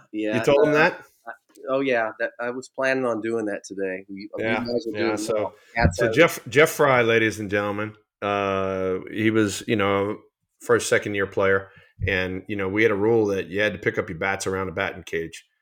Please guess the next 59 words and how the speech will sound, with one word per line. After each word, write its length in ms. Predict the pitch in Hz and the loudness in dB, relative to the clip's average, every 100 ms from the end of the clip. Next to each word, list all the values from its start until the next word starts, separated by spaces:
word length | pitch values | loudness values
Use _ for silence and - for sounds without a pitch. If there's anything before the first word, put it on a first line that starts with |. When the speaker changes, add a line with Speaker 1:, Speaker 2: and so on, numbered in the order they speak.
| _ _ - | _ _ -6
Speaker 2:
And, 380 | 90 95 92 92 | -2 -2 -4 -6
uh, 280 | 87 90 90 _ _ _ _ _ | -6 -6 -8 _ _ _ _ _
you 100 | 95 | -4
know, 120 | 92 | -2
you, 140 | 98 | -4
you 180 | 104 113 | -2 0
didn't 200 | 117 107 | 2 2
want 180 | 107 - | 0 0
people 200 | 113 104 | -2 -2
stepping 360 | - 95 - | 0 0 0
on 160 | 101 98 | -4 -4
the 40 | |
bats 480 | 98 95 95 98 - | -2 -2 -2 -4 -6
and 160 | 95 95 | -6 -4
maybe 200 | 98 95 | -4 -4
twisting 400 | - 101 - 95 | -2 -2 -2 -6
an 80 | 92 | -4
ankle, 360 | 95 95 95 | -6 -2 -2
stuff 300 | - 98 - | 0 -4 0
like 160 | 95 92 | -2 2
that. 260 | 95 98 | 2 0
Plus, 240 | - 160 - | -2 -4 0
it 40 | |
was, 280 | 113 92 - | -2 -2 -6
you 80 | 123 | -4
know, 180 | 95 92 | -2 0
hey, 200 | 107 90 | 0 0
look, 280 | 101 87 87 | -2 -2 -4
you 100 | 101 | -4
take 240 | - 117 | 0 0
care 200 | - 107 | 2 2
of 120 | 95 | 2
your 220 | 95 98 101 | -2 -2 -2
own 140 | 95 | -4
equipment. 500 | 78 - 95 80 73 _ _ _ _ _ | -6 -2 -2 -2 -16 _ _ _ _ _
And 360 | 107 101 101 95 | -2 0 -2 -4
so, 480 | - 104 101 95 | -2 0 0 -2
uh, 300 | 95 95 90 90 _ _ _ _ _ | -4 -6 -8 -10 _ _ _ _ _
once 200 | - 120 | -6 -6
or 40 | 110 | -4
twice, 340 | 127 120 113 | 0 0 2
there 120 | 117 | 0
were 100 | 107 | -2
bats 420 | 92 110 110 113 110 | -2 0 0 0 -2
laying 280 | 110 110 | 0 0
around 220 | 107 113 107 | 0 -2 0
the 60 | |
batting 280 | 95 123 107 | 0 0 0
cage. 260 | 113 104 104 | -2 -2 -2
They 140 | 101 | -4
had 260 | 107 104 98 | 0 -2 -2
the 100 | 98 | -4
name 320 | 110 107 95 | -4 -4 -4
Jeff 240 | 104 107 | -2 -2
Fry 280 | - 113 120 | -2 0 2
written 340 | 117 104 98 | 2 0 -2
on 180 | 98 98 | -4 -4
'em. 140 | 110 113 | -6 -6
So 400 | - 98 92 | -2 0 0